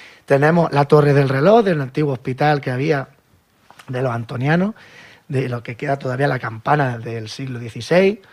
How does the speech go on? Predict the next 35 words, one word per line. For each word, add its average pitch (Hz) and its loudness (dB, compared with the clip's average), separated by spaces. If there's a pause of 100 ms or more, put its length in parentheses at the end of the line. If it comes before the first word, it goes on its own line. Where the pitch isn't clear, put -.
(440)
y 139 -4
luego 156 4
lo 180 4
que 151 2
es 180 0
la 160 2
ruta 151 -2
dentro 151 2
del 139 0
castillo, 135 -2 (200)
eh, 123 -6 (480)
que, - -14
como 120 -12
señalamos, 143 0
tenemos 123 -6 (100)
el, 104 -10
el 104 -12
castillo 143 -4
que 143 -2
propiamente 147 0
dicho, 151 0
la 139 0
fortaleza, 160 -2 (680)
la 135 2
ruina 165 2
de 170 4
la 170 4
iglesia 165 2
renacentista 151 -2
de 147 2
Santo 165 -2
Domingo 175 2 (260)
y 143 2
el 143 6
auditorio. 131 -2